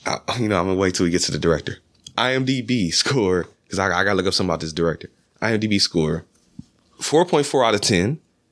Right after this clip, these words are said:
seventy-one thousand six hundred sixty-one votes. The critics gave this a fucking seventeen percent, and the audience gave it a thirty-two. Nobody likes this movie. And it's directed by Lee Tamahori. Now, that's the name that instantly, you know, rings alarm bells with me because as a big James Bond fan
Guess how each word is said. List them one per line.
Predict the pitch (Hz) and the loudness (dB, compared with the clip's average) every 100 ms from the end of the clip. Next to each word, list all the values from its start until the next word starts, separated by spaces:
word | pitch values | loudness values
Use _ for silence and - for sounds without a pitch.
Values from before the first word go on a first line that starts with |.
| _ - | _ -8
seventy-one | - 101 101 98 | -2 0 0 -2
thousand | 101 90 92 | 0 -2 0
six | 92 - | -2 0
hundred | 95 | -2
sixty-one | 87 92 90 87 | 0 -2 -2 -2
votes. | 82 82 - - _ _ _ _ _ | 0 0 -2 -10 _ _ _ _ _
The | 82 | -4
critics | - 143 151 | 0 0 2
gave | 123 127 | 2 2
this | 117 - | 2 2
a | 95 | 0
fucking | - 110 85 85 | 0 -2 -2 -2
seventeen | - 131 160 135 151 135 | 0 0 0 0 0 -2
percent, | 123 117 - 101 - _ _ _ - | -2 0 2 0 0 _ _ _ -6
and | 92 | -2
the | 85 | 0
audience | 101 107 107 | 2 0 0
gave | 92 | 0
it | |
a | 80 | 0
thirty-two. | - 101 101 - 67 - - - _ _ _ _ _ _ - | 0 0 0 -4 -6 -8 -20 -20 _ _ _ _ _ _ -4
Nobody | 80 85 82 82 | 0 2 2 2
likes | 76 78 - | 0 -2 -4
this | 85 | -6
movie. | 67 - - _ _ _ _ _ _ _ - | -8 -10 -16 _ _ _ _ _ _ _ -6
And | 131 | -2
it's | 160 | 0
directed | 131 151 123 | 0 0 2
by | 113 | 2
Lee | 110 135 | 2 0
Tamahori. | - 113 98 107 87 78 | 0 0 2 2 0 -2
Now, | 87 90 85 | -2 0 0
that's | 92 | -2
the | 95 | 0
name | 98 95 85 76 | 0 0 0 -2
that | 76 - | -2 -2
instantly, | 104 104 92 92 87 | 0 -2 -2 -2 -2
you | 87 | -2
know, | 82 71 | -2 -2
rings | 80 92 82 | 0 0 0
alarm | 78 101 107 87 | 0 2 2 2
bells | 90 76 | 2 2
with | 78 | 0
me | 104 | 0
because | 82 - 85 | 0 -2 -2
as | 127 104 | -2 -2
a | |
big | 95 104 | -4 -2
James | 104 107 85 | -2 -2 -2
Bond | - 143 107 | -2 0 0
fan | 104 85 78 | 0 0 -2